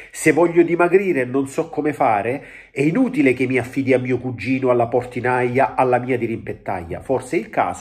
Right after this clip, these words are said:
che mi affidi a qualcuno che mi dimostra quotidianamente di aiutare centinaia di persone a raggiungere un obiettivo. E così via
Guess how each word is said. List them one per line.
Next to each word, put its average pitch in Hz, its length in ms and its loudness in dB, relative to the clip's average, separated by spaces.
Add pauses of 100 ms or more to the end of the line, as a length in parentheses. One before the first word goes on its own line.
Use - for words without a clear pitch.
(360)
che 160 140 0
mi 185 140 0
affidi 139 600 -4
a 139 240 0
qualcuno 180 800 -2 (320)
che 175 440 0
mi 175 200 -4
dimostra 190 680 -2
quotidianamente 147 1300 -2
di 220 340 -6
aiutare 175 720 2
centinaia 131 760 0
di 110 100 -10
persone 208 560 -4
a - 80 0
raggiungere 175 800 0
un 139 100 -4
obiettivo. 117 600 -8 (240)
E - 220 -2
così 214 580 -2
via 117 600 -2